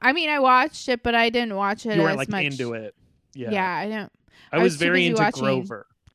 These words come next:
Speaker 1: Disney Channel. Oh,
Speaker 2: Remember
Speaker 1: you like
Speaker 2: Grover?
Speaker 1: Grover.
Speaker 2: Yeah.
Speaker 1: Yeah.
Speaker 2: He's cool. He's,
Speaker 1: Yeah.
Speaker 2: he had an alter ego named Super Grover.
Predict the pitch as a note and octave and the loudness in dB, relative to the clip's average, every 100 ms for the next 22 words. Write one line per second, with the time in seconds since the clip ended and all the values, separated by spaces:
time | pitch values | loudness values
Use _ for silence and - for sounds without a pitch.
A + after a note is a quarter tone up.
0 | - A3+ A3+ A#3 - A#3 - A#3+ _ - | -20 -20 -20 -20 -20 -20 -20 _ _ -20
1 | - - G#3+ A3+ B3 B3 B3 G#3+ F#3+ G#3 | -20 -6 -2 4 6 6 6 2 -2 -4
2 | G#3+ G#3 B2+ B2+ C#3+ D3 - _ _ A#3 | -4 -2 -4 -4 -6 -6 -12 _ _ -10
3 | G#3 G3+ F3+ A#2 - - _ - D3 - | -4 -2 -2 -4 -12 -20 _ -14 -14 -4
4 | C#3 C3+ C3+ D3 C#3+ E3+ F3+ F#3 F3 C#3 | -2 2 2 0 -2 -2 0 2 2 2
5 | C#3+ D3 C3+ C3 C3+ B2+ B2+ B2 - B2 | 0 -2 -6 -4 -4 -4 -6 -12 -12 -12
6 | B2 B2 B2 A#2+ A#2 A#2+ A#2+ | -10 -10 -10 -12 -12 -14 -14